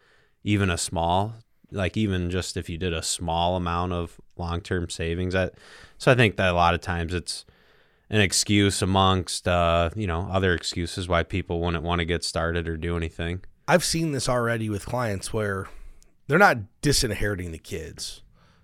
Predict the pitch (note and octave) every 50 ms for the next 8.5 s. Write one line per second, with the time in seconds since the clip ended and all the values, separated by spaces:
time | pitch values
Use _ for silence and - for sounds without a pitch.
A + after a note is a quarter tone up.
0 | _ _ _ _ _ - C#3+ A#2 G2+ C3 D3 E3+ E3+ D3+ C#3 A#2 A#2+ C3 D3+ D#3
1 | C#3 A2+ G#2 G2+ G2 G2 G2 F#2+ G2 A2 A2+ A#2 B2+ C#3 C#3+ C3+ A2+ - C3 A2+
2 | G2+ A2 F#2+ F2 G2 G#2+ G2+ F2 - - C3+ C#3+ - - A2 G2+ G2+ G2 F#2 G#2
3 | F2+ F#2 G2 G2 G2 F#2+ F2+ E2+ - - - G2+ F2+ E2+ E2+ - - - - -
4 | - - - _ _ - - - - _ - - C#3+ C#3 C#3+ E3 F3 E3+ D3+ A#2
5 | A2+ B2 A#2 A2+ G2+ G#2 A#2 A2+ A2 G2+ - - - _ _ - - A#2 B2 C3
6 | B2+ - - _ - A#2 A#2 A2+ A2 G#2+ G2 A2+ A2+ - - C3 A2+ G#2 A2 G#2+
7 | G2 G#2+ G2+ F#2 - - D3 D3 - - G#2 G2+ E2+ A2+ C3 D#3 E3+ D#3 D3 C3
8 | B2+ A#2+ B2 C3 B2 A2+ A#2 A2 G#2+ G2+